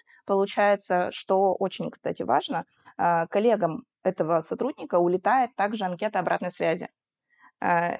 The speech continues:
мы всегда, когда публикуем вот эти вот наши, э, номинации, мы всегда прописываем, э, если это возможно, получателей пользы.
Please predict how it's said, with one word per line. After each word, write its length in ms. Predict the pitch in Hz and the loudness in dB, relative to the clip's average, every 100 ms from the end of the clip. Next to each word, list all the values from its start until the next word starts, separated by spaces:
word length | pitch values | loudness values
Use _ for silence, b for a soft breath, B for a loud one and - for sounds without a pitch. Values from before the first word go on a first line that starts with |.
| - | -6
мы 380 | 190 208 208 - | 0 2 2 -2
всегда, 320 | - 180 190 | -4 0 0
когда 420 | 196 175 175 175 | 0 0 4 4
публикуем 580 | 170 175 175 - 202 185 | 4 -2 -4 2 2 2
вот 160 | 170 - | -2 -2
эти 160 | 175 | -4
вот 160 | 160 165 | -4 -4
наши, 500 | 175 170 - 165 160 - | -4 -6 -6 -8 -8 -8
э, 140 | 165 | -6
номинации, 720 | 165 170 208 339 - 220 185 196 _ _ - | -6 -6 -4 -6 -6 -8 -8 -10 _ _ -6
мы 140 | 214 | -6
всегда 480 | - 208 175 185 240 240 - | -6 -4 0 2 0 -4 -6
прописываем, 800 | 180 208 254 - 196 180 165 - _ _ - | -6 -4 -6 -4 -2 -2 -4 -10 _ _ -8
э, 220 | 175 165 | -4 -4
если 600 | 180 196 190 - 165 - - | 0 0 0 -4 -4 -4 -4
это 200 | 175 165 | -4 -2
возможно, 640 | 165 180 220 285 226 175 _ _ | -4 -2 -4 -2 -4 -4 _ _
получателей 600 | - 185 185 220 220 190 196 | 2 2 4 -2 0 -2 -2
пользы. 500 | 196 190 180 - | 0 0 0 -6